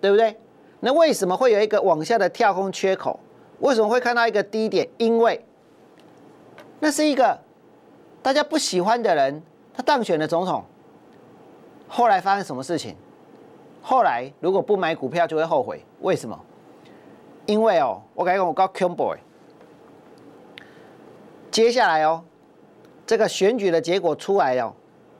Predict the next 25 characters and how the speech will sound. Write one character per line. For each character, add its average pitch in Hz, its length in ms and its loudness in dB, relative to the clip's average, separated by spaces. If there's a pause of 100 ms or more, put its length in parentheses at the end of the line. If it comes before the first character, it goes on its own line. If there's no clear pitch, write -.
第 190 200 0
一 - 20 0
天 160 220 -2
嘛， 147 160 -6 (200)
对 180 120 2
不 185 60 0
对？ 170 180 0 (320)
这 190 100 0
里 156 80 0
是 160 120 -4
第 165 180 0
二 151 60 2
天， 131 220 -8 (1120)
接 233 200 2
下 254 140 0
来 190 80 2
从 175 340 0 (880)
八 214 240 2
千 196 520 -2
三 202 420 -2
百 160 320 0
五 147 240 0
十 151 320 -2
五 160 180 2
点 165 240 0